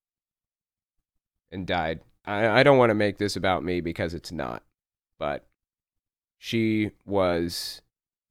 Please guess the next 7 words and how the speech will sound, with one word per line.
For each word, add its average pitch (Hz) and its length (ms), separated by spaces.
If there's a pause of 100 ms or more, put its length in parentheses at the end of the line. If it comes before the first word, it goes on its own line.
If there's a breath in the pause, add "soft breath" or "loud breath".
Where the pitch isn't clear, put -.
(120)
a 92 100
very 104 400
close 87 420
friend 65 520 (800)
to 101 160
my 85 240
wife, 65 520